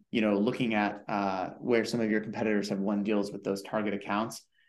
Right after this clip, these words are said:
you know, being able to go and, uh, talk directly to that person and say, "Hey, you chose this solution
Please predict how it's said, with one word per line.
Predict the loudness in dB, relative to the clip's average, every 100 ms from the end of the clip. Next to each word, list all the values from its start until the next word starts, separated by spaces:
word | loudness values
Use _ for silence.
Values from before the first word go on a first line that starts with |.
| _
you | 0
know, | 4
being | 6 6
able | 4 2
to | 2
go | 2 6 6 6 2 0
and, | 0 2 0 -2 -10 _ _ -2
uh, | 2 2 2 -2 -6 -14 _ _ -12 -10 -10 2
talk | 4 4
directly | 6 6 6 2 0
to | 2
that | 2 2
person | 2 2 2 0
and | 0 -2
say, | 0 4 4 4 -2 -10 _
"Hey, | 4 4
you | 4
chose | 4 4 4
this | 2 -2 -2 -10 _
solution | -6 2 2 2 2 0 -2